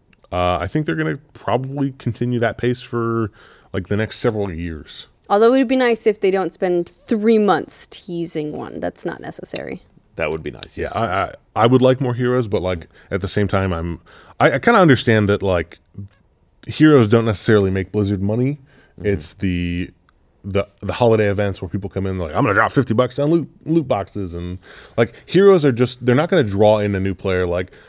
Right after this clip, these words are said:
Speaker 1: I don't think there are many new, new people that weren't playing Overwatch that looked at Sombra and said, "I gotta play Overwatch now. There's a hacker
Speaker 3: Right.
Speaker 1: character in it."
Speaker 2: I don't
Speaker 1: No.
Speaker 2: know that it's that so much as I feel like,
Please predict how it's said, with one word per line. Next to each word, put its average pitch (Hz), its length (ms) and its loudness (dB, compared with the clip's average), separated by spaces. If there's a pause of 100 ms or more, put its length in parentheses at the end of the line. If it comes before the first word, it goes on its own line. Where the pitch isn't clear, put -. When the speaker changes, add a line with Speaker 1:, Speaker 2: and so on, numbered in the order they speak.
(180)
Speaker 1:
I 110 60 0
don't 139 180 2
think 135 220 2
there 117 160 6
are 110 40 4
many 110 200 2
new, 110 240 -4
new 117 200 -2
people 120 360 0
that 104 140 0
weren't 95 280 -2
playing 104 220 0
Overwatch 95 400 -2
that - 120 -8
looked 110 180 -4
at 87 60 -12
Sombra 107 340 0
and 87 100 -2
said, 92 240 -4
"I 131 140 4
gotta 110 160 4
play 110 160 6
Overwatch 98 360 2
now. 98 140 -4
There's 92 220 -4
a - 40 -8
hacker 85 200 2
Speaker 3:
Right. 87 100 -8
Speaker 1:
character 82 400 -6
in 80 80 -8
it." 78 140 -12 (240)
Speaker 2:
I 285 80 4
don't 381 100 4
Speaker 1:
No. 453 60 4
Speaker 2:
know 427 120 2
that 381 60 0
it's 302 160 -4
that 220 240 -2
so 294 160 -4
much 302 220 -2
as 226 80 -6
I 233 80 -2
feel 262 160 -2
like, - 260 -4